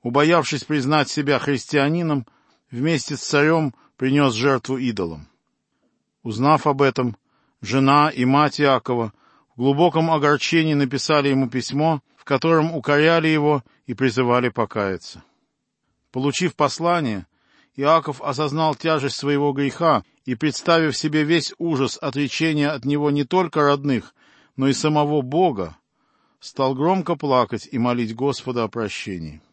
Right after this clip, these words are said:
Соратники его, услышав, что он молится Господу Иисусу Христу, донесли об этом царю. На допросе святой Иаков, укрепившись духом,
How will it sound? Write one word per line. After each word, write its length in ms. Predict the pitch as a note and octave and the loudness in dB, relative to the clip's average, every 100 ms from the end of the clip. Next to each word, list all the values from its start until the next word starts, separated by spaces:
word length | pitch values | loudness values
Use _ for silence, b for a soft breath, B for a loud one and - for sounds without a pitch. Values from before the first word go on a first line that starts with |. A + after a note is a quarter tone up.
| _ _ _ _ _ _ _ _ _ _ _ | _ _ _ _ _ _ _ _ _ _ _
Соратники 720 | - - C#3 F3+ D#3 C#3 B2 | -18 -2 2 4 4 0 0
его, 340 | D3 D3 D3 A2 b b b | 0 2 2 0 b b b
услышав, 560 | C3+ - D#3 F3+ - C#3 | -8 -6 -2 -2 -2 -4
что 200 | - E3 | -2 0
он 100 | D#3+ | 2
молится 460 | E3 F3+ D#3 - | 2 2 0 -2
Господу 520 | C#3+ E3+ D#3 D3 D3 D3+ | -2 0 -2 -2 -2 0
Иисусу 440 | D#3 - D#3+ D3 | 0 -2 -6 -4
Христу, 560 | C#3+ C#3 - F3 F3+ - b b b - | -4 -4 -2 -2 -2 -4 b b b -4
донесли 420 | B2+ C3+ - D3 | 0 0 0 2
об 160 | C3+ | 2
этом 260 | B2+ A#2+ A#2 | 0 -2 -6
царю. 440 | - A#2+ G#2 E2+ - _ _ _ _ _ _ | -2 0 0 -4 -12 _ _ _ _ _ _
На 100 | A#2 | -2
допросе 540 | B2+ B2 D#3 E3+ - | 0 2 2 0 0
святой 380 | B2+ C#3 B2+ D#3+ | -4 -4 -2 2
Иаков, 420 | D3+ D#3+ D3 C3+ b b b b | 4 4 2 -6 b b b b
укрепившись 680 | A#2 D3+ C#3+ F#3 C3+ D#3+ B2+ | -2 0 2 -2 -2 -2 -2
духом, 440 | D#3+ F#3+ E3+ C#3 | -2 -2 -2 -2